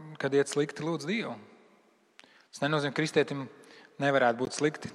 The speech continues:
kristietim nevarētu būt grūti, kristietim nevarētu būt skumji.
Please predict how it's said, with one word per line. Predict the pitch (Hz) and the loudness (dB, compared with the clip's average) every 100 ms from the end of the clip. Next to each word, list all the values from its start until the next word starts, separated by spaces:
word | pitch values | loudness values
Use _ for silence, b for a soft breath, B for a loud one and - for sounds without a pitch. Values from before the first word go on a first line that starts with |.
| - - | -14 -14
kristietim | 127 135 131 135 | -6 -4 -2 0
nevarētu | 127 117 123 | 0 0 -2
būt | 127 | -2
grūti, | 139 147 143 127 | 0 -2 -4 -8
kristietim | - 123 131 | -6 -4 -2
nevarētu | 127 120 117 | 0 0 -2
būt | 117 - - | -8 -12 -12
skumji. | - - 156 131 113 | -10 -2 -2 -2 -8